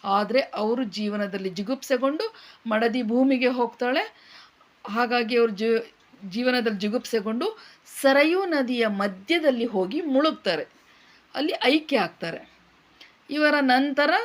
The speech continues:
ಆಳ್ವಿಕೆ ನಡೆಸಿದವರು ಲವ ಮತ್ತು ಕುಶ. ಲವ ಮತ್ತು ಕುಶ ಯಾರು? ಶ್ರೀರಾಮಚಂದ್ರರ ಮಕ್ಕಳು. ಶ್ರೀರಾಮಚಂದ್ರರ ವಂಶ ಯಾವುದು?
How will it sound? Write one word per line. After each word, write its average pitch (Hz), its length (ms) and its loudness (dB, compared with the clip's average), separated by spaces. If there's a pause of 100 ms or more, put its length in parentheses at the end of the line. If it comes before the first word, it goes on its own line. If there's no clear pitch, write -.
(400)
ಆಳ್ವಿಕೆ 233 440 0
ನಡೆಸಿದವರು 214 440 0
ಲವ 254 300 2
ಮತ್ತು 190 360 -2
ಕುಶ. - 200 -6
ಲವ 247 340 2
ಮತ್ತು 294 340 -2
ಕುಶ 262 260 -4
ಯಾರು? 247 440 0 (260)
ಶ್ರೀರಾಮಚಂದ್ರರ 233 960 -2
ಮಕ್ಕಳು. 262 640 -4 (640)
ಶ್ರೀರಾಮಚಂದ್ರರ 285 880 2
ವಂಶ 247 460 0
ಯಾವುದು? 202 600 0